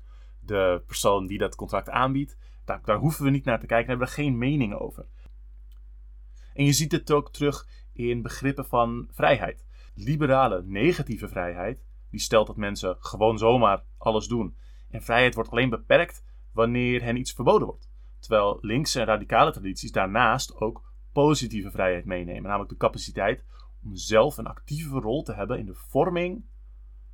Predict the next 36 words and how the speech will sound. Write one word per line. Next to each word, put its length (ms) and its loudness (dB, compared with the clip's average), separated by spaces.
van 340 4
de 80 4
mogelijkheden 580 2
waaruit 240 4
je 60 -12
kunt 200 -8
kiezen. 280 -4
En 160 -8
van 260 -4
wat 180 -2
er 180 -4
allemaal 220 -4
wordt 160 -6
aangeboden, 640 0
wat 120 -6
er 80 -8
allemaal, 360 -2
wat 160 2
die 80 -8
structuren 460 -4
zijn. 180 -10
En 120 0
dat 120 2
zie 80 0
je 60 0
bijvoorbeeld 300 2
ook 40 -14
terug 160 -4
in, 160 -4
in 240 -6
theoretische 580 4
dingen. 300 -2
Eh, 180 -10
bijvoorbeeld 400 -6
liberale 800 0
definities 800 -6